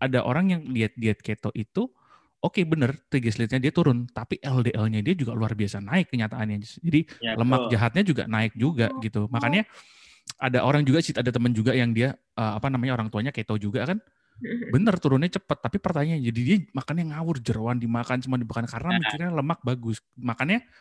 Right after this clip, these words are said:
Speaker 1: ini kalau kita pernah ngobrol sama Hans Boling juga sih di Dokter
Speaker 3: Mm-hmm.
Speaker 1: Pribadi di season kemarin, intinya orang kalau, orang kalau overweight itu intinya adalah kalori yang masuk itu pasti lebih banyak daripada kalori yang keluar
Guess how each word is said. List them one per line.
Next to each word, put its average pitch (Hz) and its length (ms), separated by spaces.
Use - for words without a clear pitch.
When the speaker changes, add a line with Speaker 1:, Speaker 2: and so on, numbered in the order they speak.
Speaker 1:
ini 175 160
kalau 127 320
kita 190 240
pernah 127 400
ngobrol 113 400
sama 113 240
Hans 110 240
Boling 104 320
juga 110 240
sih 113 240
di 107 160
Dokter - 240
Speaker 3:
Mm-hmm. - 80
Speaker 1:
Pribadi 117 240
di 113 160
season 107 240
kemarin, 107 480
intinya 165 480
orang 170 240
kalau, 143 400
orang 165 240
kalau 143 240
overweight 123 480
itu 160 240
intinya 127 320
adalah 110 240
kalori 113 400
yang 113 80
masuk 110 320
itu 151 220
pasti 165 460
lebih 123 340
banyak 113 320
daripada 113 400
kalori 110 380
yang 107 80
keluar 127 420